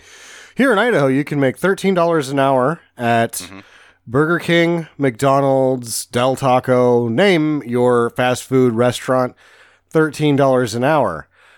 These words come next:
Speaker 1: The news is still paying minimum wage.
Speaker 2: Yeah, it's insane. But, and I, like, I can't, you have to go to college for some of those jobs.
Speaker 1: You have to go to college to get a job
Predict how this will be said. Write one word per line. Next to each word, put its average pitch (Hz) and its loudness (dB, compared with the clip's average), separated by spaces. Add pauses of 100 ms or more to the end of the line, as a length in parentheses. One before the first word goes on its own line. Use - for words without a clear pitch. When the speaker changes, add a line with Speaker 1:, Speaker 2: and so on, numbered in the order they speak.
(120)
Speaker 1:
The 120 -4
news 240 2
is 151 -2
still 165 0
paying 147 0
minimum 123 0
wage. 104 -2 (360)
Speaker 2:
Yeah, 95 -6 (100)
it's 107 -12
insane. 73 -12 (1200)
But, 117 -2
and 117 -2
I, 113 -4
like, 104 -2 (140)
I 110 -4
can't, 117 -6 (280)
you 131 -10
have 196 -4
to - -20
go 127 -6
to 95 -10
college 110 -4
for 85 -20
some 87 -10
of 78 -18
those 76 -14
jobs. 71 -8
Speaker 1:
You 175 0
have 226 -2
to 240 -8
go 196 -2
to 175 0
college 117 -2 (100)
to 123 -8
get 139 0
a 180 0
job 127 0